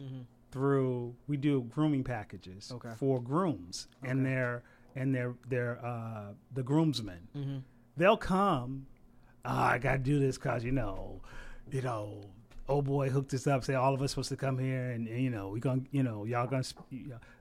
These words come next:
Speaker 2: They will talk the entire time about the fact that they had to come,
Speaker 1: Mm-hmm.
Speaker 2: but they will be the ones, they'll come and enjoy every aspect of it
Speaker 1: Yeah.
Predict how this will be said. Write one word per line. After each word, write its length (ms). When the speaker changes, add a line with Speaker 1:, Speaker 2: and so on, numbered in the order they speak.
Speaker 2:
They 240
will 160
talk 380
the 160
entire 480
time 360
about 280
the 40
fact 300
that 160
they 120
had 320
to 60
come, 380
Speaker 1:
Mm-hmm. 200
Speaker 2:
but 120
they 140
will 140
be 140
the 120
ones, 300
they'll 160
come 240
and 120
enjoy 540
every 340
aspect 680
of 220
it 180
Speaker 1:
Yeah. 200